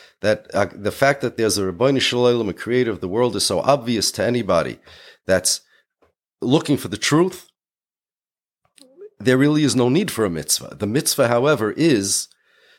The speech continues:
that a person is mechuyev to be objective. He's not allowed to have any negias. He's not allowed to, uh, subject himself to influences that are going to distort his judgment. That's the mitzvah of emunah.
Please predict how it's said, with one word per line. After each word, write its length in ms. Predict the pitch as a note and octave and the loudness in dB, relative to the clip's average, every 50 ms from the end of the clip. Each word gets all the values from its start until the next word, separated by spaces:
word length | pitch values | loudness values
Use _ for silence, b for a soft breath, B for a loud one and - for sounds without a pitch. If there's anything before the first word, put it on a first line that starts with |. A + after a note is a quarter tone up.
| b b | b b
that 120 | G#2 G2+ | -2 -2
a 60 | F#2+ - | -2 -2
person 380 | - B2 C3 B2+ - - B2 | -2 0 0 2 2 0 0
is 100 | A#2 F#2 | -2 -2
mechuyev 420 | G2+ G2+ - - C#3 B2+ A2+ - - | -2 -4 -2 0 0 0 0 0 -4
to 80 | - | -8
be 140 | F#2+ G#2 G2+ | -4 -2 -2
objective. 480 | F#2+ D#2 - G2+ G2 F2+ - E2+ D2+ - | -2 -2 0 -2 -2 -2 -2 -10 -10 -8
He's 160 | F#2 E2 E2+ | -8 -4 -2
not 160 | A2+ B2 B2 | 0 0 2
allowed 160 | A#2+ A#2+ A#2 | 4 4 4
to 100 | G#2 G#2 | 4 4
have 160 | A2 A2+ G#2+ | 2 2 2
any 220 | G#2+ A2 G#2+ G2+ F#2+ | 0 0 0 0 -2
negias. 520 | F2 E2+ D#2+ - A2 B2+ C#3 C#3 B2+ - | -2 -4 -4 -2 -2 0 2 2 2 0
He's 180 | G#2+ G2 D#2 E2+ | -2 -4 -4 -2
not 180 | G#2 A2 A2 | -2 0 0
allowed 400 | G#2+ G2 G#2+ A2 A#2+ A#2+ A#2 - | 0 2 2 4 4 4 2 0
to, 200 | - - A2 G2+ B B B B B B B B _ | -4 -4 -4 -6 B B B B B B B B _
uh, 220 | - - C#2 C#2+ C#2 - _ _ _ _ _ _ _ _ _ _ _ _ - - - | -8 -6 -6 -6 -8 -10 _ _ _ _ _ _ _ _ _ _ _ _ -20 -4 0
subject 500 | - - B2 F#2+ - - C#3 C#3+ - - | 0 0 0 0 2 2 2 2 2 -2
himself 420 | D3+ A#2 - - A2+ F#2+ - - | 0 0 2 2 2 0 0 -2
to 120 | - A#2+ | -2 -2
influences 680 | A2 B2+ B2+ - C3+ B2+ A2 G2+ - - G#2 G2 F2+ - | -2 -2 -2 -2 -2 -2 0 0 -2 -2 -2 -2 -2 -2
that 140 | - G2+ F2+ | -2 -4 -4
are 60 | F#2 | -4
going 360 | E2 - G#2+ A2 A2 A2+ G#2+ | -2 -2 0 0 0 -2 -4
to 240 | - - G#2+ G#2 - B B B B B B | -4 -4 -4 -6 -6 B B B B B B
distort 600 | - C#3+ E3+ - - - - C#3 C#3+ C3 A2+ - | 0 0 2 2 0 0 0 2 2 2 2 2
his 220 | - A2+ G#2 D#2+ - | -2 -4 -2 -2 -2
judgment. 640 | - B2 A#2 G#2+ E2+ - - - - - - - _ _ _ _ _ _ _ _ _ _ _ _ _ | 2 2 2 2 0 -4 -10 -12 -12 -12 -14 -14 _ _ _ _ _ _ _ _ _ _ _ _ _
That's 260 | - A#2 C3+ C#3 - - | 2 2 4 4 2 0
the 120 | - A#2+ | 2 2
mitzvah 320 | A#2 C#3 - - - A#2+ | 2 2 2 2 0 0
of 60 | G#2+ G2 | 2 2
emunah. 400 | G#2+ G2+ G2+ F#2+ D#2+ B1 - | 2 0 0 -2 -4 -6 -10